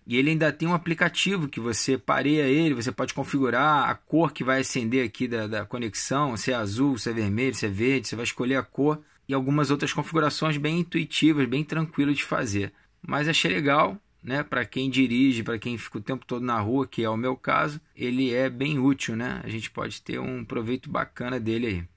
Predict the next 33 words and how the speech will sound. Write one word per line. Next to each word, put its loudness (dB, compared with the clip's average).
Lembrando 2
também, 0
galera, 2
pra -2
quem -4
não 0
tiver 0
participando -2
ainda 0
da -4
nossa 0
rifa -2
do -2
Huawei 2
Mate 0
dez -2
Porsche -2
Design, -2
o 0
link -2
vai -2
tá -2
aqui -6
na -2
descrição -2
do 0
vídeo. 0
Faltam -2
poucos -2
números 2
pra -2
gente -4
encerrar 0